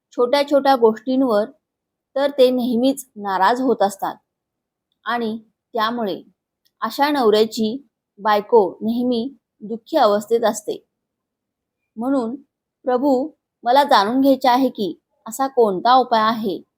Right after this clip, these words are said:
की ज्याने पुरुषाचा राग कमी होतो,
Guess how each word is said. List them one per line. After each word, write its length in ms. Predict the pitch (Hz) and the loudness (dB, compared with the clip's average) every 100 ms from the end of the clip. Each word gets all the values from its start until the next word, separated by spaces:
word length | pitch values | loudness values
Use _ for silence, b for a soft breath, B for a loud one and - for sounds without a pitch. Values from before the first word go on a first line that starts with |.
| _ _ _ _ | _ _ _ _
की 140 | 277 233 | -4 0
ज्याने 440 | 202 220 226 233 - _ _ | 0 0 -4 -8 -14 _ _
पुरुषाचा 520 | 233 202 247 240 269 | -10 -4 -4 2 2
राग 220 | 240 196 220 - _ - | 4 2 -2 -8 _ -10
कमी 220 | 220 262 | -4 -2
होतो, 380 | 233 - 113 | -4 -4 -8